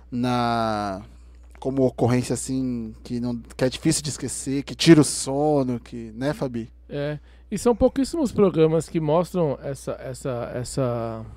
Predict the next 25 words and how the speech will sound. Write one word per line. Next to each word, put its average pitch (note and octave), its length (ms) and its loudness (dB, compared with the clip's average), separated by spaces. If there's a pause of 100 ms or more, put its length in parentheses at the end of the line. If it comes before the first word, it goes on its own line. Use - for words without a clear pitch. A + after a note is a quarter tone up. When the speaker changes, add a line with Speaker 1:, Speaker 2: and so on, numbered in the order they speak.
(120)
Speaker 2:
essa - 220 -2
dura C#3+ 280 4
realidade, A#2+ 720 0
né? C3 180 -4 (840)
Que - 80 -8
nem C3+ 160 0
um C#3 80 -2
caso C3+ 320 0
desse B2+ 380 2
daí. A2+ 520 2 (600)
Não D#3 220 -4
que, F#3+ 260 -8 (120)
que, C#3+ 400 0 (200)
que D#3 100 -4
tenha, B2+ 640 2
assim, B2 300 -8
sabe, C3+ 280 -2
que - 120 -8
mostrar. C3 340 -4
Porque G#3 220 -4
a, F3+ 340 2
a, F3 240 4
a E3+ 80 6
imprensa G3 480 0
vende, F#3 920 -2